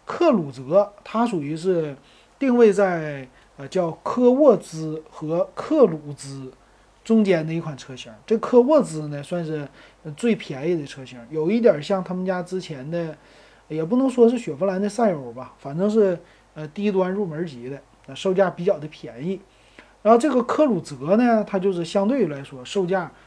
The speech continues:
定位在主打和国产车型相竞争吧。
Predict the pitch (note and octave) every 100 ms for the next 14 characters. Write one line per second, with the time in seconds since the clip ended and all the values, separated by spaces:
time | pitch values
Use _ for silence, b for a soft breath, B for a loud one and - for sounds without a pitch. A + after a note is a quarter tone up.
0 | b - F#3+ F3+ E3 D#3+ D3 C#3 C#3 -
1 | E3 A3 - - D3+ D#3 F3+ F#3 F3 -
2 | _ _ D#3+ A3 A#3 E3 C#3 D#3+ C3+ A#2+
3 | A#2 - D3+ C#3+ E3 C#3+ A#2+ A2+ A2